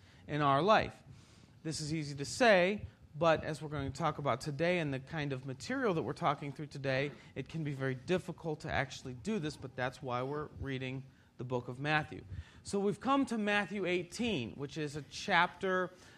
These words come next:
Uh, there's, there's a few different pieces in this section of Scripture, some in Matthew eighteen, some in chapter twenty. We're gonna talk about both of them today, that have to do with kind of like a, a child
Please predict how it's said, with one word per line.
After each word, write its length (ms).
Uh, 320
there's, 300
there's 180
a 60
few 340
different 460
pieces 500
in 160
this 140
section 420
of 80
Scripture, 640
some 240
in 100
Matthew 400
eighteen, 480
some 220
in 80
chapter 340
twenty. 320
We're 140
gonna 140
talk 200
about 240
both 220
of 80
them 160
today, 480
that 120
have 280
to 80
do 240
with 300
kind 340
of 220
like 260
a, 240
a 40
child 960